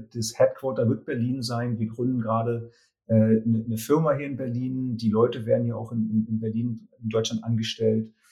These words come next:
Ähm, ist halt cool, wenn man so viel, äh, Unabhängigkeit bekommt, aber das Vertrauen und, und, äh, die, die Datenbasis, ne, ist ja auch ganz wichtig. Ich muss nicht bei Null anfangen, sondern ich, ich kann sozusagen halt,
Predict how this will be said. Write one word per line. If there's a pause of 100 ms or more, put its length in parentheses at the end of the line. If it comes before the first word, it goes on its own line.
(260)
Ähm,
ist
halt (120)
cool,
wenn
man
so (340)
viel,
äh,
Unabhängigkeit
bekommt,
aber
das
Vertrauen
und,
und, (400)
äh,
die,
die
Datenbasis,
ne,
ist
ja
auch
ganz
wichtig.
Ich
muss
nicht
bei
Null
anfangen,
sondern
ich,
ich
kann
sozusagen
halt,